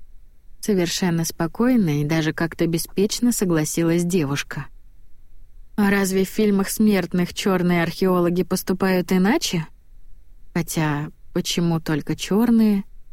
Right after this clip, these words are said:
"Археологи собирают артефакты. Аккуратно их там во что-то завёртывают", слабо возразил страж.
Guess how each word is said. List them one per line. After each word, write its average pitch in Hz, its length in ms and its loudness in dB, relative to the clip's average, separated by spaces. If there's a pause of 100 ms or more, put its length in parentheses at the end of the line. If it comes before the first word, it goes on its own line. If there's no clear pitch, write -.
(760)
"Археологи 156 720 2
собирают 156 540 2
артефакты. 156 760 -2 (440)
Аккуратно 175 520 2
их 147 200 2
там 151 240 2
во 151 100 2
что-то 151 380 0
завёртывают", 160 1000 2 (640)
слабо 170 380 2
возразил 151 580 2
страж. - 560 -4